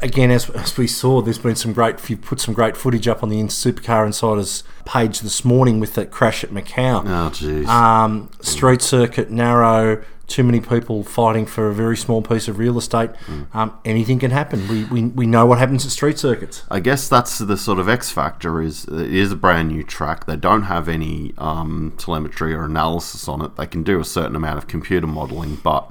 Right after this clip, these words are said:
Speaker 2: within reason, it's down to the drivers and the crews getting to grips with it as soon as possible
Speaker 1: Yep.
Speaker 2: and actually getting their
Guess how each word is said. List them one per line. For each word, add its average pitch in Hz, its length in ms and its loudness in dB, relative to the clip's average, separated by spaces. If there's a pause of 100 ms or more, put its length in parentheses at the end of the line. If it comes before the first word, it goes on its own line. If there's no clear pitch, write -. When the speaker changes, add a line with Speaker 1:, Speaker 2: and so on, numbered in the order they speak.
(520)
Speaker 2:
within 95 480 4
reason, 82 560 2
it's 90 180 -6
down 95 320 2
to 85 260 -2
the 78 80 -6
drivers 87 460 2
and 80 120 -2
the 80 60 -4
crews 85 400 0
getting 82 240 -2
to 76 60 -8
grips 85 300 -4
with 80 160 -2
it 76 160 -6
as 82 120 -6
soon 104 300 2
as 80 100 -4
possible 80 600 -4 (260)
Speaker 1:
Yep. 123 120 -2 (140)
Speaker 2:
and 90 100 0
actually 80 640 -2 (100)
getting 80 280 -2
their 80 240 -8